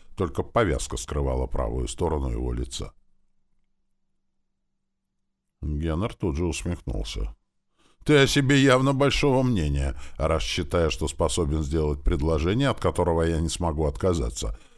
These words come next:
сказал он, показывая письмо. «Это вы большого мнения обо мне, раз всё же пришли и начинаете с язвительных колкостей», —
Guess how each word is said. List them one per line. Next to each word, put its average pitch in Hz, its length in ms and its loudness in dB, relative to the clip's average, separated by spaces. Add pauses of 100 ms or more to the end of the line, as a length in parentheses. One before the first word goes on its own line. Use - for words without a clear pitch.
сказал 62 420 -4
он, 60 120 -2
показывая 57 640 -4
письмо. - 460 -6 (1600)
«Это - 240 -6
вы 80 160 -2
большого 65 460 -2
мнения 55 380 -2
обо 53 280 -4
мне, 53 300 -2
раз 58 200 -4
всё - 200 -2
же 67 120 -2
пришли 85 500 -2
и 98 40 2
начинаете 73 640 -2
с - 80 -4
язвительных 67 640 -2
колкостей», — - 640 -6